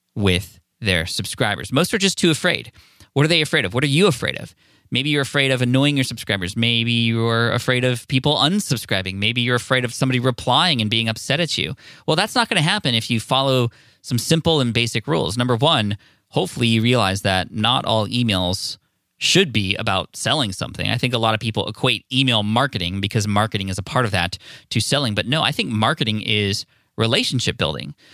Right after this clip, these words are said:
So there's a number of different things you can do to quote unquote market that is not selling,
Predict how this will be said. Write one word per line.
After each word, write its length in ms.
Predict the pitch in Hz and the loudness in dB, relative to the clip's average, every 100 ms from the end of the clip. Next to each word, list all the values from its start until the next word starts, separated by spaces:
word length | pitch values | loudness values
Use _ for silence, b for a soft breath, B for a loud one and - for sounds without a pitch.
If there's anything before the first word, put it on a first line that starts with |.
| B | B
So 180 | - 120 | 0 2
there's 180 | 117 | 4
a 60 | 123 | 4
number 240 | 123 170 | 2 2
of 80 | 185 | 0
different 240 | 123 127 - | 0 -2 -2
things 220 | 131 113 | 0 0
you 60 | |
can 120 | 120 110 | 0 2
do 160 | 127 | 2
to 140 | 117 98 | 2 0
quote 280 | - 117 | 0 2
unquote 280 | 113 110 101 | 2 2 0
market 640 | - 98 156 190 87 92 - | 0 0 0 0 -2 -4 -6
that 160 | 110 110 | -2 -2
is 180 | 104 113 | -2 0
not 340 | 123 156 - | 0 0 -4
selling, 540 | - 156 165 95 98 | -2 0 0 -2 -4